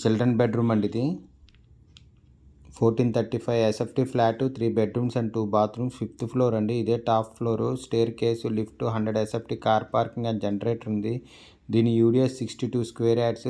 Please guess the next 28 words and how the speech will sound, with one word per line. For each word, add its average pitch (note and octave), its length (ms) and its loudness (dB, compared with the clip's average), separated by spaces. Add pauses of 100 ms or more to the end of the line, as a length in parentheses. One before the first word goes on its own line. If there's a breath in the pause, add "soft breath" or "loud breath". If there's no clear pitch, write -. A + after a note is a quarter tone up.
దీని A2+ 240 0
ప్రైస్ A2+ 280 2
ఎయిటీ A2+ 260 -2
ఫైవ్ A2+ 180 0
ల్యాక్స్ A2+ 280 0
చెప్తున్నారండి. A2+ 640 -2
స్లైట్లీ A2+ 580 -2
నెగోషియబుల్. A2+ 600 -2 (500 loud breath)
ఇంట్రెస్ట్ A#2+ 420 0
ఉన్నోళ్ళు A#2 460 0 (920 loud breath)
జైర్ A2 340 2
కన్సల్టెన్సీ A#2 640 -2 (120)
కాంటాక్ట్ A2 480 -2
చేయండి. A2+ 340 -2 (120)
For A#2+ 120 0 (160)
more A2+ 160 2 (100)
videos, A#2 360 -2 (100)
please A2+ 260 -2 (100)
visit A2+ 360 -2
our A#2 180 0
YouTube A2+ 380 -4
channel A#2 360 0
జైర్ A2 300 0
కన్సల్టెన్సీ. A2 720 -4 (160)
ఫ్లాట్ A2+ 400 -2
కొనాలన్నా A2+ 560 -2 (120)
అమ్మాలన్నా A2+ 520 -2 (120)
జైర్ A2 220 0